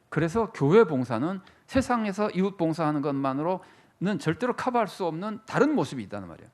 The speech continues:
그러니까 교회 봉사는 꼭 해야 되는 겁니다. 물론 어느 만큼 하느냐는 그거는 우리가 판단할 수 없어요.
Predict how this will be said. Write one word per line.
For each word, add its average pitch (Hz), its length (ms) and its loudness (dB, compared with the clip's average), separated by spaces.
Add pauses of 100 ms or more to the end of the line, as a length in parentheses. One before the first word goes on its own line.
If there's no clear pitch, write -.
(220)
그러니까 - 160 -6
교회 196 120 8
봉사는 208 320 2
꼭 285 240 0
해야 262 80 6
되는 139 220 0
겁니다. 95 340 -6 (960)
물론 226 360 6
어느 170 160 8
만큼 262 280 8
하느냐는 214 640 0 (100)
그거는 185 420 -4 (120)
우리가 196 300 2 (300)
판단할 269 420 2
수 - 100 -4
없어요. 98 320 -8